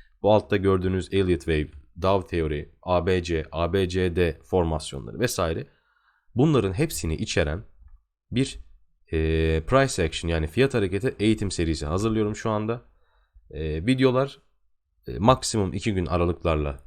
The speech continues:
yüklenecek. Tamamen ücretsiz, herhangi bir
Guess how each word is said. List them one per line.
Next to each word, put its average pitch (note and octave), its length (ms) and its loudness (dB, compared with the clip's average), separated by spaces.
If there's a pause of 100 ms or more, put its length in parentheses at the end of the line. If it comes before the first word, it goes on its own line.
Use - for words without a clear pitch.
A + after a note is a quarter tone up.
yüklenecek. A#2 680 -2 (340)
Tamamen F#2+ 360 4 (100)
ücretsiz, F#2 640 -2
herhangi E2 460 0
bir D#2+ 220 -4